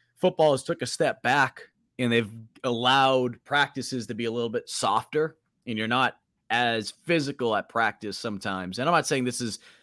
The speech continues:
directly an, a South Carolina issue. I think this is a problem not just on the college level, but professional and even high school. I think we're seeing more and more injuries. Now, I don't have data to prove that. It just feels like that's the case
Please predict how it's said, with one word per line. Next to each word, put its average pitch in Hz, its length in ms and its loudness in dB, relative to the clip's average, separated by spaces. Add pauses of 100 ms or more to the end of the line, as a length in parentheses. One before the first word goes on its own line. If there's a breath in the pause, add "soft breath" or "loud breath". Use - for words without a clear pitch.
(240 soft breath)
directly 131 720 2 (320)
an, 110 180 -2
a 95 100 -6
South 131 260 0
Carolina 110 460 0
issue. 120 340 -2
I 95 40 -2
think 117 140 -2
this 104 140 -4
is 104 60 -10
a 95 60 -6
problem 107 400 -2
not 104 180 -2
just 101 200 -12
on 90 240 -8
the - 80 -18
college 123 360 2
level, 98 200 -2
but 98 120 -6
professional 120 500 -2
and 104 80 -2
even 95 160 -4
high 127 200 -2
school. 92 440 -6 (440)
I 110 100 0
think 123 160 -2
we're 120 100 0
seeing 110 520 -2
more 120 240 2
and 113 80 0
more 110 240 0
injuries. 90 280 -4
Now, 107 100 2
I 117 60 2
don't 117 140 0
have 92 220 -2
data 107 300 0
to 92 80 -8
prove 135 300 -4
that. 92 120 -4
It 95 60 -12
just - 260 -14
feels 131 300 2
like 98 180 -4
that's 90 220 -4
the 82 100 -12
case - 460 -6